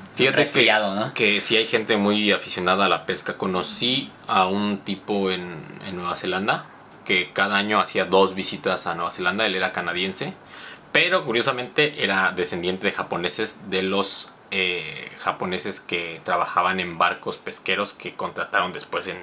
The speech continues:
Speaker 1: en, algo así me platicó, que contrataron después en Canadá porque eran muy buenos, eh, pescadores. Entonces
Speaker 2: Puede ser, sí.
Speaker 1: emigraron a, de Japón a, a Canadá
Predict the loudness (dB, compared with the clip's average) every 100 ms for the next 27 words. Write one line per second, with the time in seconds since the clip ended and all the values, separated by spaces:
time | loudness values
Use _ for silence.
0 | -12 -10 -2 0 2 2 2 -2 -4 -4
1 | 2 2 2 0 0 2 2 2 -2 -2
2 | 0 0 0 2 2 0 2 2 2 0
3 | -2 -2 -2 -4 -8 -16 -18 -18 -18 -20
4 | -14 -4 0 0 0 -4 -4 2 4 6
5 | 4 -2 -10 -10 -6 -4 -6 -8 -10 -2
6 | 2 4 4 2 2 2 2 6 6 6
7 | 2 0 2 2 0 -4 -8 -6 -2 -2
8 | -2 -4 -4 0 2 2